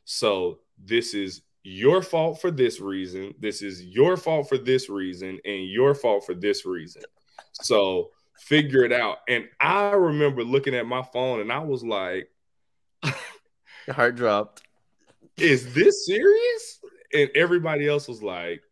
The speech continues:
Speaker 1: "It's just Coach Mulkey. Like, you get fussed at. Like, it's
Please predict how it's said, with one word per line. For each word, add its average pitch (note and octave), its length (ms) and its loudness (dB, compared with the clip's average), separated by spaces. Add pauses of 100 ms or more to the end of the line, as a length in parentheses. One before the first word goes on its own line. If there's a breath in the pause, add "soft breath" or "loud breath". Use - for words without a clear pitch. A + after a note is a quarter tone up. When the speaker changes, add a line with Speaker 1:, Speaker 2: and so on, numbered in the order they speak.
(220)
Speaker 1:
"It's G#2 160 -8
just G2 240 -6
Coach F2 180 -8
Mulkey. D#2+ 400 -18
Like, D2+ 360 -18 (460)
you A#2 140 -12
get A2+ 220 -4
fussed F#2 280 -8
at. - 180 -10 (100)
Like, F#2+ 220 -8
it's G2+ 140 -4